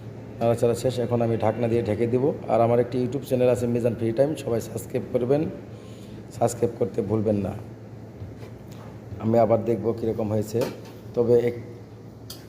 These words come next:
চাউল দেওয়ার পরে একটু ঘন ঘন লাড়া দিতে হবে, যাতে দেখবেন নিচে না বেজে যায়। একটু চুলার আঁচটা একটু কমিয়ে দিবেন।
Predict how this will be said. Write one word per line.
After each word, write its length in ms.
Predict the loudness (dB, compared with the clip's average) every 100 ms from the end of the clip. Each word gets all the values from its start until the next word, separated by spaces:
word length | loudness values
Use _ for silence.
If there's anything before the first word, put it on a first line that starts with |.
| -18 0
চাউল 220 | 6 6 6
দেওয়ার 220 | 4 4 4
পরে 180 | 2 2
একটু 180 | 0 -6 -4
ঘন 140 | 0 0
ঘন 160 | 2 2
লাড়া 240 | 4 4
দিতে 220 | 2 -2 -2
হবে, 180 | 2 0 2
যাতে 260 | -2 2 2 4 2 0 -2 -8 -6
দেখবেন 320 | -4 0 0 0
নিচে 260 | -2 0 0 0 0
না 120 | 0
বেজে 280 | 2 4 4
যায়। 240 | 4 2 2 -4 -14 -16 -16 -16 -16 -16 -16 -14
একটু 240 | -6 0 2 4 2 0 -6 -14 -14 -14 -10
চুলার 320 | 0 4 6
আঁচটা 280 | 4 2 -2
একটু 180 | -4 -4
কমিয়ে 300 | -4 0 2 2
দিবেন। 220 | 0